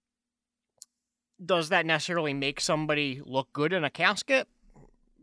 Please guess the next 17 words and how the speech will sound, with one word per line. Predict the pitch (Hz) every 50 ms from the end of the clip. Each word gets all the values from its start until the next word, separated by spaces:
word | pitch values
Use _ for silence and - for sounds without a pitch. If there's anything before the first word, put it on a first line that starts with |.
| - 214 190 _
Possibly | - - - 190 180 175 - - 175 165 160 147 131
not. | 123 117 113 78 - - - - - - - - - - - _ _ _ -
Uh, | 139 135 123 123 123 123 123 123 120 120 120 120 117 117 - _ _ _ _ _ _ _ _ _ _ _ - 185 185 - _ _ _ _ _ _ _ _ _ _ _ _ _ -
but | 220 180 175
we | 208 202 185
have, | 151 - - - 170 185 165 165 165 160 - - _
you | - 180 190 151
know, | 135 131 127 135
and | 143
again, | 143 135 139 123 123
it |
may | 131 135 135 135
be | 127 131
easier | 127 127 127 127 135 127 120
to | 120
put | - 143 120 -
together | 123 123 123 123 123 120 120